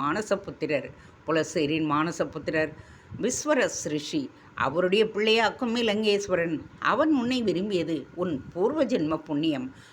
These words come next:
அவனை ஏற்க உனக்கு கசக்கிறது என்றாள் ஏகஜடை என்கின்ற அரக்கி. ராமன் இறந்துவிட்டான் என்ற தகவலை இவளுக்கு யாருமே சொல்லவில்லையா? அதுதான் பாவம், நம்பிக்கையோடு இருக்கிறாள். "அடி சீதே,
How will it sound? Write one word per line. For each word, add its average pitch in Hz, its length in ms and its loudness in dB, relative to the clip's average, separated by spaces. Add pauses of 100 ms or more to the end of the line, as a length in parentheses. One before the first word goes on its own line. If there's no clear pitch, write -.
(100)
அவனை 196 380 -2
ஏற்க 208 400 -2 (200)
உனக்கு 180 440 -4
கசக்கிறது 247 680 -2 (300)
என்றாள் 143 460 0 (240)
ஏகஜடை 147 800 0
என்கின்ற 135 600 -2
அரக்கி. 131 420 -6 (500)
ராமன் 147 580 0 (200)
இறந்துவிட்டான் 185 640 0
என்ற 214 220 0
தகவலை 190 500 0 (120)
இவளுக்கு 202 340 -2
யாருமே 185 540 2 (160)
சொல்லவில்லையா? 240 720 2 (360)
அதுதான் 165 500 0
பாவம், 185 360 2 (120)
நம்பிக்கையோடு 156 800 -2
இருக்கிறாள். 190 500 -2 (320)
"அடி 175 160 -4
சீதே, 233 420 -4